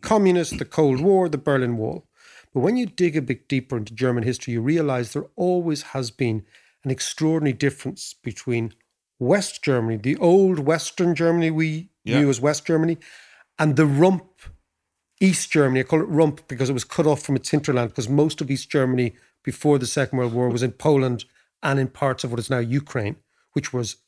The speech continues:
Speaker 1: East Prussia,
Speaker 2: Yeah.
Speaker 1: which was a huge sector of Germany. Those people in the main now live in and around Eastern Germany,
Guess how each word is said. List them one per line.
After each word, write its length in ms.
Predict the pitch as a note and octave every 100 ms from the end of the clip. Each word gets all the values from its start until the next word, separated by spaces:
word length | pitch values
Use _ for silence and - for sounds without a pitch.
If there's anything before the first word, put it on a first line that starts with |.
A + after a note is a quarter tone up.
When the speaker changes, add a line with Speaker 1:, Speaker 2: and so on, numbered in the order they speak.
| -
Speaker 1:
East 320 | F#3 - -
Prussia, 400 | - D#3 - - _ _
Speaker 2:
Yeah. 200 | B2+ A2+
Speaker 1:
which 200 | A#2+ C#3+
was 400 | C#3+ C3+ A#2 - - _ _ _ -
a 40 |
huge 460 | - - F3+ F3+ -
sector 320 | - C#3+ -
of 80 | A2+
Germany. 380 | C#3+ B2+ B2 A2
Those 400 | - F3+ F#3 E3
people 400 | - D#3+ C#3+ D3
in 160 | D#3 C3+
the 80 | B2
main 400 | C3 C#3 C#3 B2+
now 200 | B2 B2
live 400 | A#2+ C#3 A#2 - _ _ _ -
in 180 | E3 C#3
and 100 | C3
around 420 | B2+ A#2+ B2 B2 _ _
Eastern 460 | E3+ C#3 - B2 A2+
Germany, 460 | - C3 A#2 A#2 -